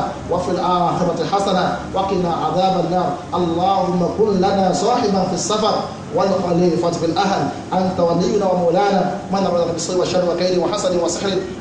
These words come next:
اللهم أرده بالفتن، واجعل ما يتمنى الموت لا تستجاب له، يا جبار السماوات والأرض، يا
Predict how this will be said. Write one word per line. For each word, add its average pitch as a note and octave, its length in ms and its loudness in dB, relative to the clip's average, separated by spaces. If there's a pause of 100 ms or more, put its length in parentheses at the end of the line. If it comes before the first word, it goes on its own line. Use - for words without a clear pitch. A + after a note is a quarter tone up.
اللهم F#3 600 2
أرده E3+ 300 0
بالفتن، G3 320 0 (340)
واجعل G#3+ 220 2
ما G3 100 2
يتمنى F3+ 440 2
الموت E3+ 280 0
لا E3 160 2
تستجاب E3 400 0
له، F3+ 320 2 (360)
يا F3+ 180 4
جبار E3 500 0
السماوات D#3 560 0
والأرض، E3 280 0 (360)
يا F#3 320 4